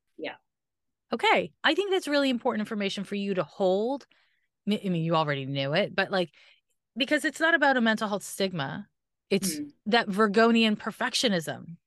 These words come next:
Speaker 2: You're like, "My system is meant, like, the baseline should be perfect and well. And if it's not perfect and well, then there's something wrong. And if there's something wrong, there's something wrong with me."
Speaker 1: Yes.
Speaker 2: The
Speaker 1: That's,
Speaker 2: joys of
Speaker 1: that's
Speaker 2: being
Speaker 1: it.
Speaker 2: a Virgo.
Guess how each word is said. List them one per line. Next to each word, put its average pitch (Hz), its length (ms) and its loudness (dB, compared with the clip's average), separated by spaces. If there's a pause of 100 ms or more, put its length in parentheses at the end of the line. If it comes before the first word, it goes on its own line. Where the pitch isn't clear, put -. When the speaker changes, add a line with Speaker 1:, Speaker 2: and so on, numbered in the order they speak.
(420)
Speaker 2:
You're 226 100 4
like, 214 140 4
"My 214 80 4
system 247 360 0
is 226 160 -4
meant, 208 400 -2
like, 196 140 2
the 190 80 -2
baseline 196 420 -2
should - 120 -4
be 311 100 -4
perfect - 600 -4
and 202 200 0
well. 151 440 -2 (420)
And 214 100 2
if 202 60 0
it's 202 100 -6
not 233 160 2
perfect 220 440 -2
and 311 120 0
well, 165 180 2
then 190 120 -2
there's 180 120 -6
something 175 460 -6
wrong. 143 560 0
And 185 140 -2
if 175 100 -6
there's 180 140 0
something 180 240 -2
wrong, 233 220 4
there's 196 120 0
something 147 260 -6
wrong 139 220 -2
with 131 180 -8
me." 143 600 -6 (280)
Speaker 1:
Yes. - 440 -8 (200)
Speaker 2:
The 196 100 -2
Speaker 1:
That's, 185 140 -2
Speaker 2:
joys 254 280 4
of 226 60 4
Speaker 1:
that's 165 140 -4
Speaker 2:
being 180 220 2
Speaker 1:
it. 165 60 -8
Speaker 2:
a - 20 -12
Virgo. 143 560 -4